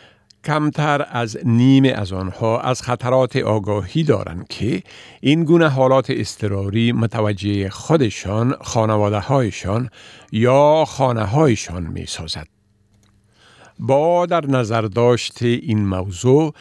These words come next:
ادارهٔ خدمات اضطراری ایالتی در صدد است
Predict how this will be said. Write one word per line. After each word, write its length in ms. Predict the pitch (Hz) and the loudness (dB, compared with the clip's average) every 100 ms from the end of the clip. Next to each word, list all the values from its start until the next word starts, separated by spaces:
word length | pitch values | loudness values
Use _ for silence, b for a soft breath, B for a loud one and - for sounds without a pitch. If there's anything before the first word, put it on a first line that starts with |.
| B B B | B B B
ادارهٔ 460 | - 127 139 147 135 | -2 0 2 2 0
خدمات 440 | - 120 117 117 113 | 0 0 2 0 0
اضطراری 720 | 113 107 - 104 98 101 104 | -2 -4 -2 0 0 0 0
ایالتی 680 | 107 101 101 90 92 - 120 | 0 0 -2 -2 -4 -4 -2
در 140 | 104 | 0
صدد 500 | 101 - 104 110 147 | -2 -4 -4 -2 -2
است 320 | 104 123 - | -2 -4 -8